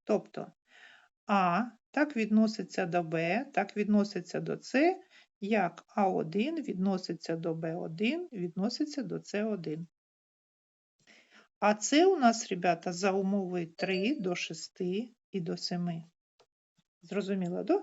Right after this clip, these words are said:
Тобто в частинах, так? В частинах. Тому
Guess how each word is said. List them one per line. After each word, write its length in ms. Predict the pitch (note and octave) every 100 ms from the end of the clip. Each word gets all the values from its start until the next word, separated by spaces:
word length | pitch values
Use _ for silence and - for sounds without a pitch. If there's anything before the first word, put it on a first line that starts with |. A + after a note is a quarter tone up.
| - -
Тобто 340 | A3 A3 E3+
в 80 | -
частинах, 640 | - A#3+ - F#3+ E3 E3+ - -
так? 200 | G4 -
В 60 | _
частинах. 680 | - A3+ - G3 E3+ E3 - _ - - - - _ _
Тому 520 | D#4 C#4+ G3 E3+ F3+